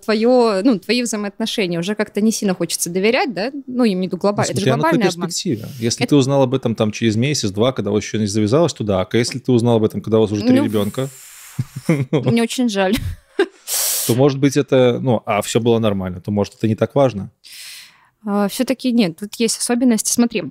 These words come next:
Speaker 1: а, с-, тут на самом деле три разных кейса,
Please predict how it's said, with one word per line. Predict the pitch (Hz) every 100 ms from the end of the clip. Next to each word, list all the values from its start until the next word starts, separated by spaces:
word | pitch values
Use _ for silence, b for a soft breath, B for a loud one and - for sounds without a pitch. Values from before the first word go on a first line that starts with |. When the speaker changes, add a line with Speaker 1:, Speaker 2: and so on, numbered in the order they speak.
| -
Speaker 1:
а, | 190 185 180 180 170 156
с-, | - - - _
тут | - 233 -
на |
самом | 233 247 233
деле | 220
три | 214 247
разных | 196 185 180
кейса, | 196 185 -